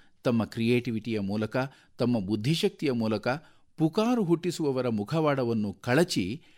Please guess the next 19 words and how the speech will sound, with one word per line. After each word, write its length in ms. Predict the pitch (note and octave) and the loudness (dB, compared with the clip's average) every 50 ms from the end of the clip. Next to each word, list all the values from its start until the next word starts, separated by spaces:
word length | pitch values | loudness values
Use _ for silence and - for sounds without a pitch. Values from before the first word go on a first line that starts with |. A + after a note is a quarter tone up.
| _ _ _ | _ _ _
ಸತ್ಯವನ್ನು 800 | - - - F3+ F#3+ F#3 F#3 - G3+ F3 C3 A2+ G#2+ A2 A#2 C3 | -10 -2 2 2 2 2 0 0 0 0 0 0 -2 -2 -4 -6
ಹಿಡಿದೆತ್ತಿದರು. 840 | A#2+ - B2 A2 A#2 A2+ A2+ A2+ G#2+ - F3+ D#3 A#2 F2 E2 D2+ - - - - - _ _ _ _ _ _ _ _ _ _ - | -6 -4 -4 -4 -2 0 0 0 0 -2 -2 -2 -2 -2 -4 -8 -14 -18 -20 -20 -20 _ _ _ _ _ _ _ _ _ _ -10
ಜನರ 440 | G2+ F#2+ A#2+ A2 A#2+ C3+ C3 A#2+ A2+ | -4 0 2 4 4 4 4 2 0
ಈ 260 | - - A2+ B2+ C#3+ | 0 0 2 2 2
ಸಾಮರ್ಥ್ಯಕ್ಕೆ 920 | C#3 - - G2 G2 G#2 G2+ - - - A#2 - - C3+ G2+ E2 E2 - - _ _ _ _ _ - | 0 0 -2 -2 0 -2 -2 -4 -6 -6 -6 -6 -4 -4 -6 -6 -8 -12 -18 _ _ _ _ _ -2
ನೂರಾರು 580 | B2 B2+ C3+ D3 E3 E3+ F3+ E3+ F3 F3+ F3 D#3 | 0 2 2 4 4 2 2 2 0 0 0 -2
ನಮನಗಳನ್ನು 680 | A#2+ G2+ G2+ A#2 B2 B2+ A2+ G#2+ G2 F#2+ F#2+ F#2 F#2+ G2+ | -2 0 0 2 2 2 0 0 -2 -2 -2 -4 -4 -6
ಸಲ್ಲಿಸುತ್ತೇನೆ. 800 | - - A2 G#2 G2+ - A2 - - - E2+ D#2+ D2+ D2 F2 _ _ _ _ _ _ _ _ _ _ _ _ _ _ _ - | -6 -6 -6 -6 -6 -6 -8 -8 -8 -8 -8 -8 -8 -12 -16 _ _ _ _ _ _ _ _ _ _ _ _ _ _ _ -2
ನನ್ನ 220 | C3+ C#3 B2+ A#2+ A#2 | 2 4 4 4 4
ಪ್ರೀತಿಯ 420 | - - B2 B2+ A#2 - C3 G#2+ | 2 0 -2 -4 -2 0 0 0
ದೇಶವಾಸಿಗಳೇ, 800 | F#2 F#2+ F#2+ F2+ - F#2+ F2 F2 - - F2 E2+ E2 F2 - - _ _ _ _ _ _ _ - - - - | 2 0 -2 -2 -2 -4 -6 -6 -6 -8 -8 -8 -8 -10 -10 -14 _ _ _ _ _ _ _ -20 -14 -6 0
ನೂರಿಪ್ಪತ್ತೈದು 720 | D#3 F3+ G#3+ A#3+ A#3 A#3 - A3+ A3 - G#3 G#3+ F#3+ E3+ D3+ | 2 4 4 4 4 2 0 -2 0 2 2 2 2 0 0
ಕೋಟಿ 280 | - D#3+ E3 E3 D#3 | 0 0 0 0 0
ಜನತೆ 540 | A#2+ A#2 A#2+ A#2+ C3 B2 A#2 F#2 E2+ E2+ - _ _ _ _ - | 0 0 2 2 2 0 -2 -4 -4 -6 -12 _ _ _ _ 0
ನಮ್ಮೊಂದಿಗೆ 520 | D#3 D#3 E3 E3+ F3 F3 D#3+ E3+ D#3+ D#3 | 2 4 4 4 4 2 2 0 0 0
ಇದ್ದಾಗ 400 | D3 A#2 B2 A2+ A#2 A#2+ A#2+ A#2+ A#2+ E2+ E2 G2+ - - - - _ _ - | 0 0 0 2 2 0 0 0 -2 -4 -4 -6 -12 -16 -20 -20 _ _ -2
ಯಾವುದೂ 680 | A#2+ B2+ C3+ B2+ C#3 D3+ E3 D#3 D#3+ D#3+ D3 E3 E3+ E3+ | 2 6 8 8 8 8 6 4 2 0 2 0 -2 -2
ಅಸಂಭವವಲ್ಲ 920 | - - A2+ - - D#3+ E3+ D#3 B2 C3 B2 A#2+ A2+ A2+ A2 G#2+ G#2+ G#2 | -2 -2 -4 -2 -2 -2 -2 0 0 0 0 0 0 0 0 0 0 0
ಎಂಬುದು 560 | G#2+ F2+ A2 A2+ B2 C#3+ B2+ F#2+ F2 A2 C3 | 0 0 0 0 2 0 0 -2 -4 -6 -8